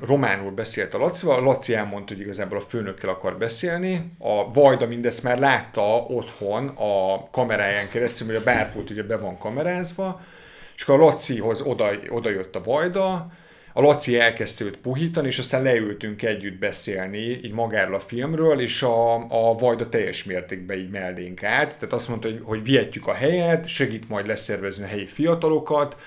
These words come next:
Például a ponyvás teherautó a filmben, ami, ami ott a hegyen, ö, van a film elején, például az övé, tehát hogy egy csomó ilyen dologban, ö, segített nekünk,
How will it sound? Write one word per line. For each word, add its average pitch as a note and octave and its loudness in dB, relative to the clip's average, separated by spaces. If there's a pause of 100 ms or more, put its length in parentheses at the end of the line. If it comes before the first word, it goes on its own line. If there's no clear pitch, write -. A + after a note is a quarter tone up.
(200)
Például A#2 2
a A2+ 0
ponyvás B2 4
teherautó A#2+ -2
a A#2+ -2
filmben, A2+ -4
ami, G2+ -4
ami G2+ -6
ott G2+ -6
a G#2 -4
hegyen, G2 -4
ö, F#2+ -2 (120)
van G#2+ -2
a G2 -4
film G2+ -4
elején, C#3+ -2 (100)
például F#2+ -6
az F#2+ -12
övé, C#3 2
tehát B2 2
hogy C3 2
egy C3 0
csomó C#3 4
ilyen A#2+ 0
dologban, G#2 0
ö, G#2 -4
segített G2 -2
nekünk, E3+ -2